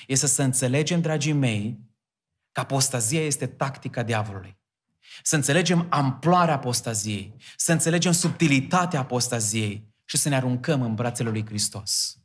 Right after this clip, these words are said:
Și să depindem de El, dragii mei.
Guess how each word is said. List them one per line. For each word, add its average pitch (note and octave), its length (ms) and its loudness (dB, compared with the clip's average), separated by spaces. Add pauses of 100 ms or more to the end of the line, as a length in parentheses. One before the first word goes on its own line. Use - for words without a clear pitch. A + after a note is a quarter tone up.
(680)
Și - 220 0
să C#3+ 380 4 (220)
depindem D3+ 760 2
de A2+ 80 2
El, A2 200 0
dragii G#2+ 320 -4
mei. G2+ 380 -8